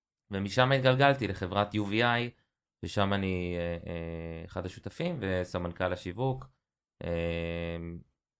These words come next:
גם קרוב לארבע שנים, אה, ולפני שנה וחצי באמת, אה, המנכ"ל והסמנכ"ל פיתוח עסקי,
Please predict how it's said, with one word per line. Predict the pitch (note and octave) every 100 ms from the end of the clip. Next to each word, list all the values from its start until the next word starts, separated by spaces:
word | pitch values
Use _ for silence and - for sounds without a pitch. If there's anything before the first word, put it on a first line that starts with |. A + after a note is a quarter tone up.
| _ F#2
גם | G#2 G#2+ F#2+
קרוב | F2 F2+ F#2 F#2
לארבע | F2 E2+ E2+ F#2
שנים, | F2+ G2 C#3+ C#3 B2+ B2 - _ _ _ -
אה, | F2+ F2 F2 F2 F2 D#2+ E2
ולפני | F2 F2 E2+ E2+ E2+ E2+ E2 F2+ - G2+
שנה | G#2 G#2
וחצי | F#2+ A2 G#2 G2
באמת, | F2 E2+ E2+ -
אה, | E2+
המנכ"ל | E2+ E2+ E2+ G#2 G#2 G2 F2
והסמנכ"ל | E2 D#2+ D#2+ E2+ F#2
פיתוח | F2+ F2 F2 F2+
עסקי, | - - B2 A#2+ A2